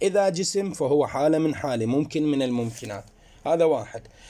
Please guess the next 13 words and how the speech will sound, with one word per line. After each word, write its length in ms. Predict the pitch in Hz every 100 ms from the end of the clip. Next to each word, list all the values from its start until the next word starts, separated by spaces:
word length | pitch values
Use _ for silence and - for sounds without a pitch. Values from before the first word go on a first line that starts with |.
| - - -
التركيب 680 | 175 170 - 190 165 226 233
الثاني 400 | 208 - 202 214
الذي 420 | 202 175 165 175
يجب 280 | 180 196 208
أن 240 | - 165 160
ننفيه 480 | 156 151 226 185
عن 180 | 151 135
الله 360 | 127 117 117 101
وننزه 640 | 165 170 180 208 170 151
الله 400 | 147 143 143 131
سبحانه 560 | 127 123 117 156 151 135
وتعالى 680 | 127 107 139 160 170 175 -
عنه، 260 | 135 131